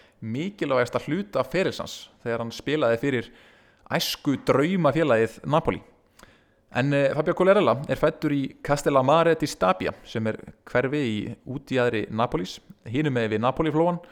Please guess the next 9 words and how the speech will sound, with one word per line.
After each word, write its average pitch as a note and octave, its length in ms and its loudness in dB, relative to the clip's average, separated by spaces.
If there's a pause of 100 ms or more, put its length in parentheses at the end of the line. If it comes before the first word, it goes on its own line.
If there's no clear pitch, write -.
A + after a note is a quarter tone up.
(760)
Einhverjir D3+ 240 4
þekkja D#3+ 200 0
kannski B2+ 300 0 (260)
Castellammare B2 640 2
di A2+ 80 -4
Stabia B2+ 440 0
vegna A#2 240 -2
þess A2+ 160 0
að A2 140 2